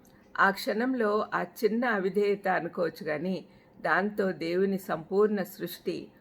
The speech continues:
ముక్కలు చెక్కలైపోయింది. తన ఇష్ట ప్రకారము నడుచుకోవాలనుకున్నందువల్లే దేవుడికి దూరం అయిపోయాడు. ఆదాం యొక్క ఈ తిరుగుబాటు యొక్క ప్రభావం నుండి బయటపడేందుకు దేవుడు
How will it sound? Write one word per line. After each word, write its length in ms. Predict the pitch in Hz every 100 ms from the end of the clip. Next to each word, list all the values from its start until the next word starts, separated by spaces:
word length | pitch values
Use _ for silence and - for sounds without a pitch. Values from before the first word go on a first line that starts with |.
| _
ముక్కలు 320 | 180 185 -
చెక్కలైపోయింది. 800 | 220 175 - 160 143 - 127 - - - - _ _ - - - - - -
తన 100 | 196
ఇష్ట 240 | 196 190 269
ప్రకారము 640 | 240 202 196 180 180 180
నడుచుకోవాలనుకున్నందువల్లే 1500 | 185 160 156 - 185 165 160 151 156 156 151 156 151 160 180
దేవుడికి 460 | 123 156 156 151 147
దూరం 320 | 147 151 160
అయిపోయాడు. 500 | 151 - 147 - - - - - - - - - - -
ఆదాం 400 | 175 214 247 262
యొక్క 240 | 233 208 208
ఈ 240 | 202 190
తిరుగుబాటు 640 | 196 190 208 196 190 180
యొక్క 200 | 170 -
ప్రభావం 680 | 160 - 160 185 170 165 156 -
నుండి 300 | 170 156 151
బయటపడేందుకు 1080 | 165 156 165 - - 151 147 151 - 175 143
దేవుడు 600 | 165 160 165 151 147 190